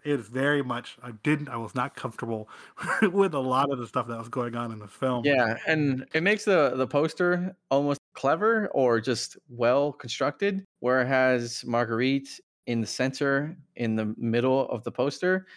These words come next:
Speaker 2: and the men behind her, because this is basically her story, but from the perspective of men, and it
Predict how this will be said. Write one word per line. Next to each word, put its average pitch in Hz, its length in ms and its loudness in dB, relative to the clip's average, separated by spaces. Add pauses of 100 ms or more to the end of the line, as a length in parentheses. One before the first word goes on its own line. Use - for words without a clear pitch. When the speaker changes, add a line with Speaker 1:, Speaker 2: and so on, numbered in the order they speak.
(300)
Speaker 2:
and 117 200 0
the 110 40 0
men 120 300 2
behind 120 400 0
her, 185 180 2
because 135 480 -2
this 143 200 -2
is 196 120 -2
basically 147 500 0
her 147 300 0
story, 143 680 0 (420)
but 127 340 2
from 135 180 2
the 123 100 2
perspective 123 720 -2
of 107 160 -4
men, 123 500 0 (440)
and 123 420 2
it 131 160 -2